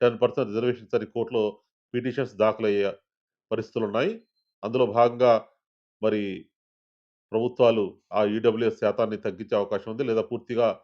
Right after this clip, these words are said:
ఎత్తివేసే అవకాశం లేకపోయినప్పుడు కూడా భారీగా తగ్గించి కేవలం రెండు శాతానికో, మూడు శాతానికో పరిమితం చేసే అవకాశాలు కూడా లేకపోలేదు. కాబట్టి ఈడబ్ల్యూఎస్ వాళ్ళు కూడా చాలా హార్డ్ వర్క్ చేయండి.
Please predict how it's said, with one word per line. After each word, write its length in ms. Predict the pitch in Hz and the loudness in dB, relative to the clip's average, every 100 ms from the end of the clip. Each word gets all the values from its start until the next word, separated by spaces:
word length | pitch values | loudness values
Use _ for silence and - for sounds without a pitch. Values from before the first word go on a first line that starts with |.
| _ _ _ - | _ _ _ -12
ఎత్తివేసే 380 | 104 120 113 120 | -8 -4 -2 0
అవకాశం 360 | 104 107 104 110 | 0 -2 -4 -4
లేకపోయినప్పుడు 520 | 101 98 117 110 107 | -4 -2 -2 -4 -4
కూడా 240 | 101 127 120 104 _ _ _ _ 101 | -2 0 0 -2 _ _ _ _ 0
భారీగా 380 | 120 139 139 131 | 4 4 4 2
తగ్గించి 480 | 117 107 117 131 117 101 | 2 -2 -8 -8 -8 -4
కేవలం 320 | 117 113 117 | 2 2 2
రెండు 220 | 107 101 104 | 0 -2 -2
శాతానికో, 420 | 117 113 113 110 | -2 0 -4 -4
మూడు 180 | 104 98 | -4 -4
శాతానికో 320 | 107 101 92 | -4 -6 -8
పరిమితం 360 | 92 98 98 98 | -8 -8 -8 -10
చేసే 180 | 95 95 | -8 -8
అవకాశాలు 380 | 90 90 98 | -8 -10 -10
కూడా 200 | 95 101 101 87 _ _ _ | -8 -6 -6 -8 _ _ _
లేకపోలేదు. 540 | 92 98 90 95 87 82 _ _ _ _ _ _ _ - | -6 -6 -6 -12 -12 -16 _ _ _ _ _ _ _ -6
కాబట్టి 220 | 107 110 | -4 -2
ఈడబ్ల్యూఎస్ 400 | 107 107 104 98 | -2 -2 -2 -4
వాళ్ళు 140 | 104 98 | -4 -4
కూడా 120 | 104 | -4
చాలా 220 | 98 101 | -4 -4
హార్డ్ 260 | 90 95 92 | -4 -6 -6
వర్క్ 200 | 95 92 | -10 -12
చేయండి. 320 | 90 87 85 | -16 -16 -20